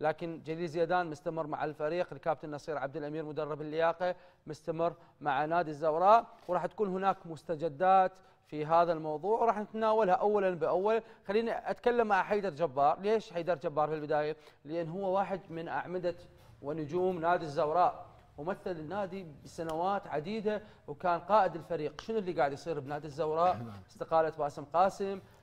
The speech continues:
Speaker 1: حيدر عبد الأمير مدرب، البحث عن مدرب جديد للنادي.
Speaker 2: نعم، تحياتي لك أستاذ حسين وتحياتي لكل مشاهدين قناة الرياضية ولأخوي الكابتن صفا.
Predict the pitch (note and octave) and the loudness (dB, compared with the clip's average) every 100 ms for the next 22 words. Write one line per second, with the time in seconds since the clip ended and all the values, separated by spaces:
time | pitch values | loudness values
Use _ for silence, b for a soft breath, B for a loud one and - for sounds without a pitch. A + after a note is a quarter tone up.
0 | b - E3 D#3+ B2+ C3 C3 C3 C3 D3+ | b -6 -2 0 0 -2 -6 -10 -8 -4
1 | D3 B2 C3+ C#3+ C3+ C#3 F#3+ G3 F#3+ - | -4 -6 -8 -8 -4 2 2 2 0 -2
2 | C#3 C#3 C#3+ B2 C#3 D3 D3 C3+ B2 C#3+ | -6 -8 -8 -8 -8 -6 -6 -6 -8 -8
3 | C#3 C3+ C#3+ E3 F#3 E3+ E3+ - _ A#2 | -8 -8 -6 -4 -4 -4 -14 -18 _ -16
4 | G2+ F#2 - _ - F#2+ C#3 C3 A#2+ - | -14 -16 -20 _ -14 -4 -4 -4 -6 -10
5 | - A2+ G#2 - A#2+ A2+ G2+ A#2 G#2+ G#2 | -10 -12 -12 -14 -12 -12 -10 -10 -8 -12
6 | G#2 A2+ G2+ G#2+ G2+ G#2+ - G#2+ G2+ A2 | -12 -12 -12 -12 -12 -14 -12 -14 -12 -12
7 | G#2 A2 A#2+ A#2 A2 G#2+ G2+ - A2+ G2+ | -10 -8 -6 -4 -6 -6 -10 -8 -8 -8
8 | - G2+ - - F#2+ F2 | -12 -14 -14 -16 -16 -16